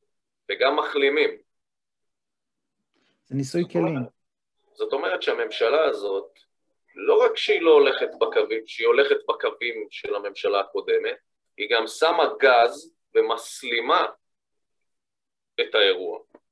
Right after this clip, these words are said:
Speaker 2: אני צופה שינוי בתמהיל הבדיקות, יתחילו לבדוק מחוסנים, אין שום סיכוי שמחוסנים ילכו לב-, להיבדק, במידה והם לא יושבים בבידוד, ולכן הם יצטרכו לשים מחוסנים בבידוד, זה ברור.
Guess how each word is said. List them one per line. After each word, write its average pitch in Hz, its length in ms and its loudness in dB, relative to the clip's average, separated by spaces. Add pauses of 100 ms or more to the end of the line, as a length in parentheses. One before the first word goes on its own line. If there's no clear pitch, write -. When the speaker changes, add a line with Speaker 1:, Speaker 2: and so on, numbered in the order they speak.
(460)
Speaker 2:
אני 151 160 -6
צופה 180 320 -2
שינוי 165 320 -2
בתמהיל 156 420 -4
הבדיקות, 139 440 -4
יתחילו 139 360 -2
לבדוק 135 300 -2
מחוסנים, 131 720 -4
אין 139 120 -4
שום 135 180 -8
סיכוי 131 260 -8
שמחוסנים 123 640 -4
ילכו 127 240 -4
לב-, 117 320 -6
להיבדק, 127 640 -4
במידה 120 360 -2 (100)
והם 131 140 -2
לא 135 80 2
יושבים 127 380 -2
בבידוד, 143 640 -2 (520)
ולכן 131 380 -4
הם 123 100 0
יצטרכו 127 280 -4
לשים 135 300 -2
מחוסנים 123 500 -4
בבידוד, 123 600 -2
זה 117 140 -8
ברור. 123 460 -4